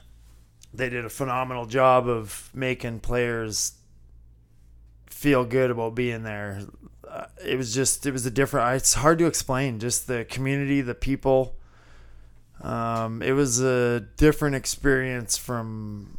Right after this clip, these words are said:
from the States even. Uh, Pensacola was similar with a real tight,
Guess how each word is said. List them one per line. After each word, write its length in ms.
from 260
the 80
States 520
even. 440
Uh, 200
Pensacola 920
was 320
similar 1040
with 240
a 80
real 260
tight, 500